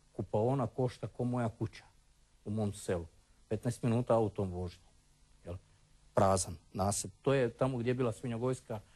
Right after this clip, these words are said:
farma koja je bila u Guinnessovoj knjizi rekorda kao najveća koncentracija svinja, jel, na svijetu. E,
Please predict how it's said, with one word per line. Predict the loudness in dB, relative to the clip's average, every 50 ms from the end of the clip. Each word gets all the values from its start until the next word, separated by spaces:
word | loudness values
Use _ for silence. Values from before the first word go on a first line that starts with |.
| -20 _ -2
farma | 2 4 4 4 2 0 -2
koja | 0 0 0 0
je | 2
bila | 2 2 2 2
u | 4
Guinnessovoj | 4 4 4 4 2 2 0 2 2 2
knjizi | 2 0 0 2 2 2 2
rekorda | 0 0 -2 -2 -2 -2 0 0 -2 -4 -4 -8 _ -20 _ _ -6
kao | -2 -2 0 0 -2 -4 -6 -4
najveća | 0 0 2 2 0 0 -2 -6
koncentracija | -6 -6 -6 -6 -6 -8 -2 0 0 0 2 0 -4 -8
svinja, | -6 -6 -6 -4 -4 -2 -2 -4
jel, | -2 -2 -2 -4 -4 -6 -10 -18 -20 -20 _ -18 -16 -10
na | -6 -4 -4 -4
svijetu. | -4 -2 2 4 6 6 6 4 4 2 0 0 0 -4 _ _ -20 -20 -20 -20 _ _ -2
E, | 0 2 2 2 2